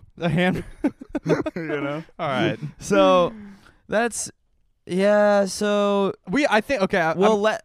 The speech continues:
Speaker 2: I mean, back in those days, basic cable, when basic cable reigned supreme, uh, they would have a special.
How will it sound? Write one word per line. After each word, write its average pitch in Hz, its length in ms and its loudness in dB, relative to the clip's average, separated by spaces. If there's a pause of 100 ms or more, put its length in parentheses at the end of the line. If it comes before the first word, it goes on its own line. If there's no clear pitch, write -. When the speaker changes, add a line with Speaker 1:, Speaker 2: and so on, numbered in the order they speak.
Speaker 2:
I 220 100 2
mean, 302 180 -4
back 208 280 0
in 254 100 -4
those 202 320 0
days, 170 320 0
basic 214 400 -2
cable, 185 340 -6
when 175 160 -2
basic 202 320 -4
cable 175 380 -4
reigned 151 460 -4
supreme, 131 800 -8 (480)
uh, 127 480 2
they 143 160 2
would 147 100 2
have 156 560 0 (140)
a 135 260 0
special. 165 720 -4